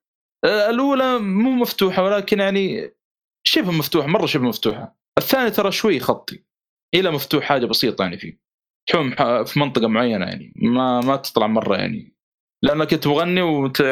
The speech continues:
غالبًا يحصونك الشرطة وكذا. لكن هو اللي، إيش اللي ت-، تقاتلهم؟ ال-، ال-، ال-، المعجبين حقينك وال-، ال-، الصحفيين اللي معهم كاميرات وهذا. هذا اللي تقاتلهم.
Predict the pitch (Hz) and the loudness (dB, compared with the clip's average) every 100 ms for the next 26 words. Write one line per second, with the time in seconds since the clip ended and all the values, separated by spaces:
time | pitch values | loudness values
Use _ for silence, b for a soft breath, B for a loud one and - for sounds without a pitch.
0 | 135 135 127 123 151 135 123 123 131 139 | 2 2 0 0 0 0 -2 -2 -2 0
1 | 120 - 139 131 113 110 147 190 - B | 0 0 0 2 0 2 0 -2 -6 B
2 | B B - 143 175 180 180 170 170 208 | B B 0 2 2 2 2 2 2 2
3 | 175 165 131 123 117 123 139 135 156 160 | 0 0 0 2 0 0 0 2 0 2
4 | 139 127 107 123 123 127 127 - B B | 2 2 2 0 0 0 -4 -4 B B
5 | B 135 127 123 120 127 139 151 165 147 | B 0 2 2 2 2 2 2 2 2
6 | 139 127 180 185 - 151 135 120 113 104 | 2 2 2 2 2 2 2 2 2 2
7 | 95 90 85 110 - 98 104 - 135 131 | 2 0 2 0 2 0 2 0 2 2
8 | 135 104 107 117 113 127 117 127 110 104 | 0 0 2 2 2 0 2 0 2 0
9 | 98 - _ _ _ - 156 123 120 120 | 0 -6 _ _ _ 0 0 0 0 0
10 | 120 98 - | 0 -2 -6